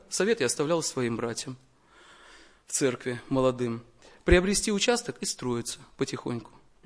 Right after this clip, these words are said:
А кто-то сразу стар-, старается приобрести дорогую машину. Мне кажется, это не совсем правильно, но это лично мой взгляд. Обратите внимание на строительство жилых домов.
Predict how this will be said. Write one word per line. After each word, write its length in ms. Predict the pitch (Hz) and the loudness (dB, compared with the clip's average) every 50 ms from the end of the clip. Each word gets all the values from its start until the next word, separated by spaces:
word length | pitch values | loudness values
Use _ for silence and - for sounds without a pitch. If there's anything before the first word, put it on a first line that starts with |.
| - - - - - - - - - | -20 -20 -20 -20 -20 -20 -20 -4 0
А 80 | - 170 | 2 2
кто-то 300 | - - 240 233 - 170 | 2 2 0 0 0 0
сразу 320 | - - 190 208 220 185 | 0 0 2 2 2 0
стар-, 280 | 160 - - - 147 156 | 0 -4 -6 -8 -8 -6
старается 520 | - - - - 175 180 190 190 - - | -4 -4 -2 0 0 0 0 0 -4 -6
приобрести 460 | - - 143 135 131 131 131 - - 170 | -4 -2 -2 -2 -2 -2 -4 -6 -6 -4
дорогую 340 | 139 131 123 127 139 147 | -2 -2 -2 -2 -2 -2
машину. 400 | 135 123 120 117 - - 123 127 - - | -4 -4 -4 -6 -6 -6 -8 -8 -6 -4
Мне 220 | 151 156 190 214 | 0 0 0 0
кажется, 420 | - 139 127 123 110 - - - - - | 0 0 -2 -2 -2 -4 -6 -6 -4 -4
это 200 | 180 - - 127 | -4 -4 -2 -4
не 80 | 123 | -4
совсем 360 | - - 123 - - 180 170 | -4 -4 -4 -6 -6 -6 -6
правильно, 460 | - - 131 120 113 113 110 113 123 - _ | -6 -6 -8 -6 -6 -6 -8 -8 -10 -6 _
но 80 | - 208 | 0 2
это 120 | 202 175 | 2 2
лично 320 | 156 151 151 135 - - 123 | 2 2 2 0 0 0 0
мой 200 | 120 120 117 110 | 0 -2 -2 -2
взгляд. 360 | 107 113 113 113 113 113 - - - - - - - - - - | -2 -4 -4 -4 -6 -6 -10 -16 -20 -20 -20 -18 -18 -8 0 2
Обратите 440 | 185 170 185 185 - 214 196 - | 6 6 6 6 4 2 0 0
внимание 440 | 175 175 185 196 220 226 208 156 131 - | 2 2 2 4 2 2 2 2 0 0
на 100 | 160 190 | 0 0
строительство 760 | - - - 135 123 120 - 123 113 - - - 120 120 123 - - - - _ _ _ - _ - | 0 0 2 2 0 2 0 -2 -6 -6 -4 -4 -6 -6 -6 -10 -18 -20 -20 _ _ _ -20 _ -10
жилых 340 | 127 123 143 151 196 185 143 | -4 -2 0 0 0 -2 -2
домов. 360 | 127 117 113 113 113 110 | -4 -4 -2 -4 -2 2